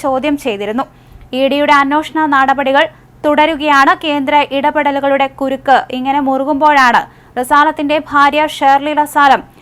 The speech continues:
മത്സരിക്കാൻ പത്രിക നൽകിയത്. ഇതോടെ ബി ജെ പിയുടെ തന്ത്രമാണ് ഷേർലി മത്സരിക്കുന്നതിന് പിന്നിലെന്ന ആരോപണം കോൺഗ്രസ് ഉയർത്തിയിരുന്നു. അതിശക്തമായ മത്സരമാണ് തിരുവനന്തപുരത്ത്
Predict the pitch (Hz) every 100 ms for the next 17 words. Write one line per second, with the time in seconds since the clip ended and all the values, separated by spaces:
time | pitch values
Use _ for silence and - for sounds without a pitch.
0 | - 269 277 285 320 320 311 285 262 262
1 | 285 285 240 202 214 208 262 - _ _
2 | - 320 339 381 392 - 247 285 294 339
3 | 339 349 349 339 302 320 311 294 214 -
4 | - 262 269 294 277 - 262 269 269 320
5 | 302 294 302 294 294 285 285 285 269 269
6 | 269 262 254 - - _ - 277 285 294
7 | 302 - 254 254 262 269 208 208 143 _
8 | _ - - 311 339 370 370 - 370 349
9 | 349 339 320 311 330 311 302 247 - -
10 | 262 285 302 311 311 294